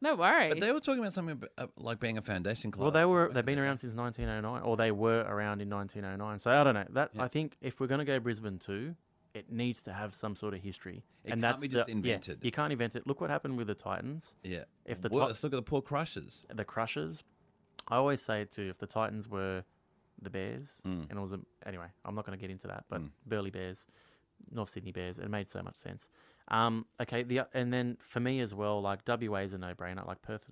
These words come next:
Speaker 3: Perth is a no-brainer. Like, we, we should never have left, and we need to go back asap. So for me, like, Brisbane, Perth are two teams that we need. Brisbane makes sense from a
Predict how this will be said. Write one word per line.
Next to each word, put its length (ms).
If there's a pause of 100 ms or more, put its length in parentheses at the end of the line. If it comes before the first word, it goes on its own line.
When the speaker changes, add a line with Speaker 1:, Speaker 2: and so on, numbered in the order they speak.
(160)
Speaker 3:
Perth 260
is 120
a 60
no-brainer. 600
Like, 220
we, 300
we 160
should 440
never 240
have 160
left, 380 (460)
and 280
we 120
need 180
to 80
go 140
back 380 (120)
asap. 420
So 160
for 140
me, 140
like, 260
Brisbane, 320
Perth 300
are 40
two 200
teams 240
that 80
we 80
need. 100 (260)
Brisbane 280
makes 200
sense 280
from 240
a 160